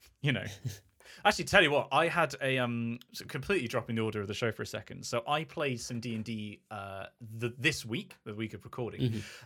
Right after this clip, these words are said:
Speaker 1: with the R P Geeks, which is the regular, uh, the troupe that I play with, but also Jasper Cartwright. Oh, wait, sorry, no, it's, that's not his full name. It's Jasper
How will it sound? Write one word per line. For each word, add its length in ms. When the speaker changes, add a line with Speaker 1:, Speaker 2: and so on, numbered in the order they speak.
Speaker 1:
with 200
the 200
R 160
P 100
Geeks, 300
which 140
is 80
the 80
regular, 320
uh, 200
the 120
troupe 420
that 100
I 100
play 260
with, 180
but 140
also 460
Jasper 680
Cartwright. 800
Oh, 60
wait, 140
sorry, 180
no, 120
it's, 180
that's 180
not 80
his 120
full 200
name. 200
It's 260
Jasper 580